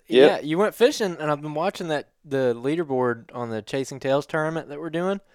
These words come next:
Speaker 2: and I'm like, "Jacob still hadn't entered a fish yet. I don't know what's going on." He's talking all this, talking up your honey hole, man.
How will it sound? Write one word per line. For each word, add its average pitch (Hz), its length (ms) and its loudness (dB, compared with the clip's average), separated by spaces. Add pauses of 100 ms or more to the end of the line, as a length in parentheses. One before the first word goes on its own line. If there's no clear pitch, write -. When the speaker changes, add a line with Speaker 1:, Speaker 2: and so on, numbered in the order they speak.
(500)
Speaker 2:
and 131 360 0
I'm 131 100 -2
like, 117 380 0
"Jacob 185 300 -10
still 147 180 -8
hadn't 151 220 -6
entered 156 220 -6
a 113 40 -10
fish - 340 -8
yet. 98 140 -2
I 104 40 -6
don't 135 100 -8
know 156 120 -6
what's 185 220 -6
going 107 260 -2
on." 104 260 0
He's 117 160 -8
talking 143 360 -2
all 139 160 -2
this, 135 280 -4 (360)
talking 147 320 0
up 147 180 0
your 147 100 -4
honey 151 260 -2
hole, 131 260 0
man. 120 440 -4